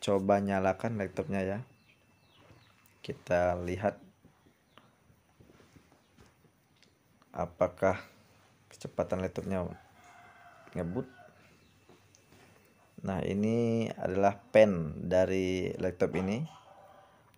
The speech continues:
Fungsinya apabila tidak me-, mau menggunakan tangan, bisa menggunakan pena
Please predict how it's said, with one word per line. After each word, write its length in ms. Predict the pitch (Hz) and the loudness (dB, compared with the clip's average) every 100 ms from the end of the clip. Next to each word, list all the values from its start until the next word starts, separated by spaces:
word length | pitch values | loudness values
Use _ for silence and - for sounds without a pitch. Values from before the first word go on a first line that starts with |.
| _ | _
Fungsinya 800 | 101 - 98 98 98 101 101 95 | -10 -8 -4 -2 2 4 2 2
apabila 480 | - - 95 95 95 | 0 2 0 0 -6
tidak 320 | 95 95 90 | -2 0 0
me-, 240 | 92 - - - - _ _ _ _ _ _ _ _ _ 92 | 0 -6 -10 -20 -20 _ _ _ _ _ _ _ _ _ -2
mau 240 | 95 95 | 0 0
menggunakan 640 | 95 92 92 90 90 87 | -2 -2 -2 -2 -2 -2
tangan, 320 | 92 107 113 98 | -2 -2 -4 -6
bisa 320 | - 101 92 | -2 -2 -2
menggunakan 640 | 90 90 90 85 87 85 | -4 -6 -6 -6 -8 -6
pena 320 | 87 85 101 | -6 -6 -8